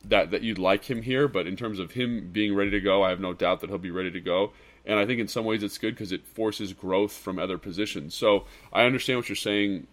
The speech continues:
a hundred percent, um, because he is a big leader on this team. But I do think that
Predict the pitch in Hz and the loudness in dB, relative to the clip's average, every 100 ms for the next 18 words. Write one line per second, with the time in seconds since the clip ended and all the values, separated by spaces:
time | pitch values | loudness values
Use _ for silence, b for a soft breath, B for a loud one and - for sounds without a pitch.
0 | _ 95 117 110 92 110 104 69 - - | _ -4 -2 -2 0 2 2 0 -10 -4
1 | 98 95 90 90 92 101 92 101 113 98 | 0 2 0 -4 -6 -8 -4 0 0 0
2 | 92 87 92 92 92 87 - 92 95 - | -4 -4 -4 -4 -6 -8 -6 -6 -6 -10
3 | B B - 107 101 104 104 113 104 | B B 0 2 4 2 -2 -2 -2